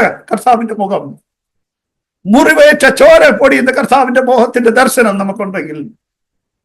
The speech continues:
നമ്മൾ നമ്മുടെ സ്വന്തം ജീവനെ വെടിയുന്നതിന് ഒരിക്കലും മടിക്കത്തില്ല. കർത്താവിനെ കുറിച്ചുള്ള ആ ഒരു ദർശനമാണ് നമുക്ക് വേണ്ടത്. അല്ലെങ്കിൽ നമ്മൾ അതുവരെ കുറേനക്കാരനായ ശിമോൻ വഹിച്ചതുപോലെ ക്രൂശിനെ നമ്മൾ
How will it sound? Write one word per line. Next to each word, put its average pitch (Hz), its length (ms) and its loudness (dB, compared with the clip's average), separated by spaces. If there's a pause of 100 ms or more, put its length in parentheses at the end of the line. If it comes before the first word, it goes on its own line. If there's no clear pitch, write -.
(200)
നമ്മൾ 170 220 -2
നമ്മുടെ 170 200 -4
സ്വന്തം 170 300 -4
ജീവനെ 170 320 0
വെടിയുന്നതിന് 160 440 -4
ഒരിക്കലും 143 640 -12 (720)
മടിക്കത്തില്ല. 135 600 -8 (920)
കർത്താവിനെ 170 460 0
കുറിച്ചുള്ള 160 340 -6
ആ 151 160 0
ഒരു 156 160 -2
ദർശനമാണ് 143 720 -6
നമുക്ക് 131 180 -8
വേണ്ടത്. 117 440 -10 (440)
അല്ലെങ്കിൽ 247 360 -2
നമ്മൾ 202 460 -4
അതുവരെ 269 600 0 (720)
കുറേനക്കാരനായ 180 560 -2
ശിമോൻ 180 440 -8 (180)
വഹിച്ചതുപോലെ 185 640 -6
ക്രൂശിനെ 170 520 -8
നമ്മൾ 156 440 -8